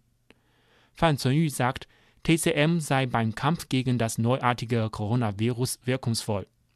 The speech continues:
Als junger T-C-M-Arzt müsse er die Verantwortung tragen,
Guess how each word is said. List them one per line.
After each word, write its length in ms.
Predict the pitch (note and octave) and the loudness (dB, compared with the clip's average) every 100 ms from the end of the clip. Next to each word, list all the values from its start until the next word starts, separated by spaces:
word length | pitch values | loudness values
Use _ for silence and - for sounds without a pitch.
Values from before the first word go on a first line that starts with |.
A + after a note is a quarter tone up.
| _ _ - | _ _ -2
Als 220 | B2 - | -2 0
junger 380 | C#3+ D#3+ C#3+ - | 0 4 2 2
T-C-M-Arzt 840 | C3+ - A#2+ C3+ B2 D3 - - _ | -2 0 0 0 0 0 -2 -16 _
müsse 380 | C3+ - C3 A#2+ | 0 2 0 2
er 200 | B2+ C3+ | 2 2
die 140 | A#2+ | 0
Verantwortung 720 | - A2 D3 - D3 - C3+ | 0 -2 -2 0 0 2 -2
tragen, 540 | - C3 D3 C#3+ C3 | -2 0 2 4 2